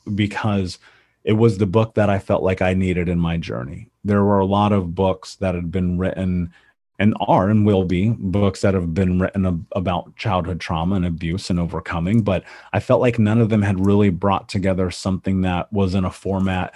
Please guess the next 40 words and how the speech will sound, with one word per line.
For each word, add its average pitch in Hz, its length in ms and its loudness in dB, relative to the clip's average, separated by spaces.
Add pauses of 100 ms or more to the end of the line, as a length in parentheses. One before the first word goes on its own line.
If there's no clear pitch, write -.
(240)
in 104 220 4
which 98 220 2
you 98 120 0
could - 160 -6
take 98 300 -2
the 98 80 0
thoughts 95 360 -2
and 98 100 0
ideas 92 580 0
that - 160 -2
you 95 120 -2
were 90 160 2
learning 92 360 0
in 90 140 0
that 80 160 -4
moment 98 560 2 (160)
and 95 140 -2
make 90 200 -2
meaning 95 400 0
of 73 180 -14
them. 113 260 -10 (360)
And 104 120 2
so 113 160 4
Think 160 260 0
Unbroken 117 520 4
is 90 320 0 (180)
part - 280 0
book, 104 460 0
but 92 260 -2
also 110 420 0
part - 420 -2 (220)
journal 95 540 2
and 85 160 -2
workshop. 90 720 0 (420)
Um, 85 400 0
and 113 120 4
it's 123 120 2
not 127 160 2
about 110 380 2
me. 85 240 -10